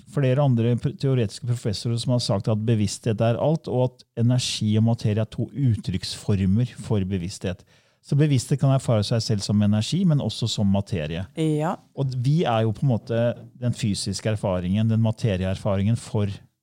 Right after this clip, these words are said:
Speaker 1: bevissthet for kilden.
Speaker 2: Ja.
Speaker 1: Og så er det også energi som ligger og erfares i, i forskjellige, eh, deler av skapelsen. Så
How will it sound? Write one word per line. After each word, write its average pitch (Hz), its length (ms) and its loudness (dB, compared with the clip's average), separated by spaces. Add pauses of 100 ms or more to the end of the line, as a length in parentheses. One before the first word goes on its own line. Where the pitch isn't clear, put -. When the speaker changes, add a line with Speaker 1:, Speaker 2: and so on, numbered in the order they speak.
(100)
Speaker 1:
bevissthet 98 460 -4
for 101 140 -4
kilden. 95 440 -2 (220)
Speaker 2:
Ja. 139 220 0 (800)
Speaker 1:
Og 117 100 -4
så 143 100 4
er 131 60 6
det 139 80 4
også 123 180 2
energi 117 400 2
som 120 220 2
ligger 104 480 2
og 104 180 2
erfares 98 720 -2
i, 110 160 2 (580)
i 107 80 -4
forskjellige, 104 600 0 (420)
eh, 110 200 -4
deler 107 360 0
av 95 80 0
skapelsen. 107 540 -2 (720)
Så 180 160 4